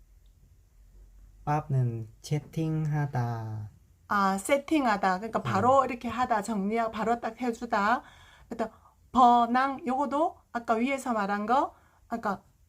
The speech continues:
Speaker 2: 쿠션이 있는
Speaker 1: 아, 쿠션 있는
Speaker 2: 좌석, 그러니까
Speaker 1: 좌석.
Speaker 2: 버낭.
Speaker 1: 네, 네.
Speaker 2: 이거는, 아, 그러니까 단자음이다, 그죠? 그러니까 짧게 해야 되네.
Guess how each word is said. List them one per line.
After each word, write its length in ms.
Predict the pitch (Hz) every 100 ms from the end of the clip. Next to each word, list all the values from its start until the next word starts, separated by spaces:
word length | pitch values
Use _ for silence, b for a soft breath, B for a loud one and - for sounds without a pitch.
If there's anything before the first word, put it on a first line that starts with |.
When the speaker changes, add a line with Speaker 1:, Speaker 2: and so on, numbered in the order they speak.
| - -
Speaker 2:
쿠션이 540 | 370 359 392 339 277
있는 360 | 208 226 277 320
Speaker 1:
아, 60 |
쿠션 320 | - 135 - 131
있는 120 | -
Speaker 2:
좌석, 440 | - 185 - 254 240
그러니까 220 | - 220
Speaker 1:
좌석. 180 | 202 - _ _
Speaker 2:
버낭. 720 | 233 220 208 202 220 214 196
Speaker 1:
네, 160 | - 120
네. 120 | 98 90 - - _ - _ _ _ _ - 262
Speaker 2:
이거는, 360 | 254 233 202 - - -
아, 100 | 208
그러니까 340 | 220 214 - - _ _
단자음이다, 760 | - 208 208 247 311 294 196
그죠? 180 | 185 190
그러니까 220 | 185 196 196
짧게 360 | 330 403 311
해야 140 | 226 180
되네. 320 | 170 165